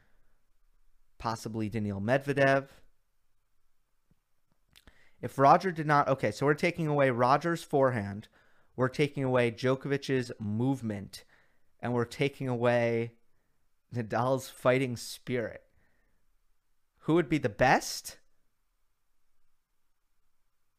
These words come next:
Well, tennis is, tennis is movement. So that's,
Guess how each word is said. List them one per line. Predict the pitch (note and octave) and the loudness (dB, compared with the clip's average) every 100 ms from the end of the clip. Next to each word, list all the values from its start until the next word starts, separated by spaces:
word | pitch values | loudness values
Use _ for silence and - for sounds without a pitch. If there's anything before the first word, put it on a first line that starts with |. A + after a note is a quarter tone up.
| _ _ _ _ _ | _ _ _ _ _
Well, | B2 | -10
tennis | A#2+ D#3+ G3 A3 F#3 | 0 2 2 0 0
is, | D#3+ C#3+ - | 0 -2 -10
tennis | - F#3 G#3+ A3 | -4 0 0 -2
is | F#3 | -4
movement. | D#3 C#3+ A2 G2+ - _ _ _ _ _ _ _ _ _ _ _ _ | -2 -2 -2 -10 -16 _ _ _ _ _ _ _ _ _ _ _ _
So | - C3 | 0 6
that's, | C#3 F#3 - - - - | 6 6 2 -12 -12 -16